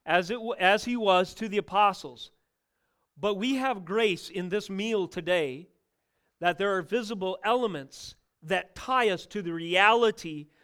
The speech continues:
of the slain lamb whose blood was shed for our sins. And that was a gift that Passover was for the people. And every time they celebrated it, it returned as a touchstone of faith for them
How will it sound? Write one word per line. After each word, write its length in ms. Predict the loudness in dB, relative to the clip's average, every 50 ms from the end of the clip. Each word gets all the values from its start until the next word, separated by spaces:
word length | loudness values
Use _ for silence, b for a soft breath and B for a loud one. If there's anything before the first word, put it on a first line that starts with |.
| b b b
of 100 | -8 -6
the 80 | -6 -8
slain 600 | -8 -8 -12 -8 -4 -2 0 0 0 0 0 0
lamb 520 | 2 2 2 2 2 0 -4 -8 -12 -16 -20 b b b
whose 220 | b -8 -8 -8 -8
blood 340 | -6 0 2 2 2 2 0
was 120 | -4 -6
shed 380 | -6 -2 0 0 0 0 -2 -6
for 220 | -12 -8 -8 -6
our 180 | -6 -6 -8 -8
sins. 720 | -12 -12 -10 -10 -10 -10 -12 -14 -18 -20 -20 -20 -20 -20 _ _ _ _ _ _ _ _ _ _ _ _ -12
And 140 | -6 -4 -2
that 160 | 0 0 0
was 160 | -2 -4 -4
a 80 | -6 -8
gift 540 | -8 -10 -6 -2 -2 -2 -2 -4 -8 _
that 180 | -8 -8 -8 -8
Passover 560 | -8 -6 -6 -4 -6 -6 -6 -6 -6 -6 -4
was 200 | -4 -4 -4 -4
for 140 | -6 -8 -8
the 80 | -8 -8
people. 540 | -10 -10 -10 -10 -10 -10 -12 -14 -14 -16 B B B B B
And 120 | B -10 -6
every 260 | -6 -6 -6 -6 -8
time 260 | -8 -6 -4 -4 -2
they 120 | -4 -4 -6
celebrated 680 | -4 -2 -2 0 0 0 -2 -2 -2 -4 -2 -4 -6 -6
it, 160 | -6 -6 -6 -4
it 160 | -4 -4 -4
returned 520 | -4 -10 -10 -10 -12 -8 -6 -4 -4 -4
as 120 | -4 -4 -6
a 40 | -10
touchstone 520 | -10 -8 -10 -10 -10 -10 -10 -8 -8 -8
of 100 | -8 -8
faith 320 | -4 -2 -2 -2 -2 -4
for 240 | -8 -6 -4 -4 -2
them 220 | -2 -2 -2 -4